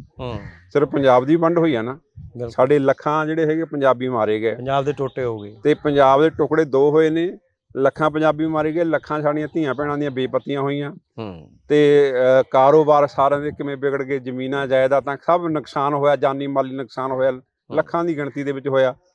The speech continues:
Speaker 2: ਸਾਡਾ ਪੰਜਾਬ ਦਾ ਹੋਇਆ, ਪੰਜਾਬ, ਇਹਨਾਂ ਦਾ ਕੁਛ ਨਹੀਂ ਗਿਆ ਹੈਗਾ।
Speaker 1: ਬਿਲਕੁਲ।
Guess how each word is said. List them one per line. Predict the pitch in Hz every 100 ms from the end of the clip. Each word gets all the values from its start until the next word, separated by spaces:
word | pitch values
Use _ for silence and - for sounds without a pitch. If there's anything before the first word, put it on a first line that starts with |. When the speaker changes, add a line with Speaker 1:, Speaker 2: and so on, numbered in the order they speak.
| _ _ -
Speaker 2:
ਸਾਡਾ | 123 131
ਪੰਜਾਬ | 131 120 117 120
ਦਾ | 131
ਹੋਇਆ, | 135 151
ਪੰਜਾਬ, | 147 139 139
ਇਹਨਾਂ | 156 160
ਦਾ | 151
ਕੁਛ | - 127
ਨਹੀਂ | 156 143
ਗਿਆ | 117 104
ਹੈਗਾ। | 104 110 101 139
Speaker 1:
ਬਿਲਕੁਲ। | 131 113